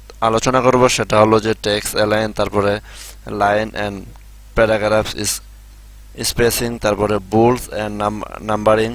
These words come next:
তারপরে paragraph indents, shading and borders। ঠিক আছে, আমরা এগুলো নিয়ে আজকে আলোচনা করব। তো আলোচনার মূল পর্বে যাওয়ার আগে আ-, আপনাদেরকে অবশ্যই বলবো, যারা এই চ্যানেলে নতুন তারা অবশ্যই আমার চ্যানেলটা সাবস্ক্রাইব করবেন, নিজে উপকৃত হলে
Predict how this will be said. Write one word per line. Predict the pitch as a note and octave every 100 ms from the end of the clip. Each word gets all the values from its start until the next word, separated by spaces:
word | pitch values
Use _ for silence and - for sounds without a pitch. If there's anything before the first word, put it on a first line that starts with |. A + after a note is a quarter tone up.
| A#2+
তারপরে | G#2+ G2+ G#2 G2+
paragraph | G#2+ G2+ G2+ G#2 G#2 - G#2
indents, | G#2 A2 B2 B2+ - - -
shading | - B2+ A2 A#2 D#3
and | A2+ G2+ -
borders। | G2+ F2 C#2 - - -
ঠিক | E3 F#3
আছে, | - F#2 F#2 - - - -
আমরা | A#2+ B2 C3
এগুলো | A#2+ B2
নিয়ে | A#2+ A#2+
আজকে | - F3 G3+ - -
আলোচনা | - A2+ A2 G2 F#2
করব। | F2 D2 C#2 - - - - - - - -
তো | A2+ A2+
আলোচনার | G#2+ B2+ C#3+ D3+ D3+
মূল | C#3+ C#3+
পর্বে | C#3 C#3 C3+
যাওয়ার | A#2+ B2 C3
আগে | C3 B2+
আ-, | B2 -
আপনাদেরকে | A2+ - A#2+ A#2 A2 A#2
অবশ্যই | A2+ A2 - C3
বলবো, | A#2+ A#2 A2+ G#2+
যারা | G#2 G#2 G#2
এই |
চ্যানেলে | G#2 G#2 G#2
নতুন | G2+ B2 C3+ C3
তারা | B2 A2+
অবশ্যই | A2+ - A2
আমার | G#2+
চ্যানেলটা | G#2+ G#2 G#2
সাবস্ক্রাইব | - A2+ - B2+ -
করবেন, | B2+ C3
নিজে | A2 G2+ G#2
উপকৃত | G2 G2 G#2+ G2+ G2
হলে | G#2+ D3